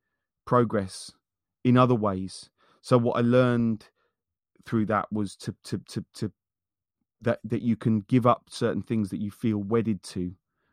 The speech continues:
um, artistically, and actually, um, y-, and you can come to love them. Um, you can come to love those facets of your, of your,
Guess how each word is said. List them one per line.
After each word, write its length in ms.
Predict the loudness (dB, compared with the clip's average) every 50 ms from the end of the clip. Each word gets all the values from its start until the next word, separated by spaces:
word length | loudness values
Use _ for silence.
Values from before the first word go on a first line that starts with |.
| _ _ _ -8
um, 360 | -6 -4 -2 -2 -4 -4 -4 -4
artistically, 800 | -4 -4 -4 -4 -6 -8 -6 -8 -10 -10 -8 -6 -6 -6 -8 -10 _ _ _ _ _ _ _ _ -6
and 140 | -4 -2 -2
actually, 680 | -2 -4 -6 -8 -8 -6 -4 -4 -4 -4 -6 -8 -10 _ -8
um, 400 | -8 -6 -4 -4 -4 -4 -6 -8 _ _ _ _ _ _ _ _ _ _ _ _ _ _ _ _ _
y-, 320 | -12 -12 -6 -6 -6 -6 -4 -2
and 160 | -2 0 0 0
you 100 | -2 -2
can 180 | -2 -2 -4
come 300 | -2 -2 -2 0 0 0 0
to 100 | -2 -4
love 320 | -2 -2 -2 -2 -2 -4
them. 340 | -4 -4 -2 -2 -2 -4 -6 -8 _ _ _ _ _ _ _ _ -8
Um, 520 | -4 -4 -2 -2 -2 -2 -2 -4 -6 -8 -12 _ _ _ _ _ _ _ _ _ _ _ _ _ _ _ _
you 80 | -4 -2
can 100 | -2 -2
come 200 | 0 -2 -2 -2
to 100 | -2 0
love 240 | 0 0 0 0
those 240 | -2 -2 -2 -4 -4
facets 560 | -6 -4 -4 -4 -4 -6 -8 -10 -10 -10 -10
of 140 | -10 -8 -8
your, 240 | -6 -6 -6 -8 -8 _ -12
of 100 | -10 -8
your, 200 | -8 -8 -8 -8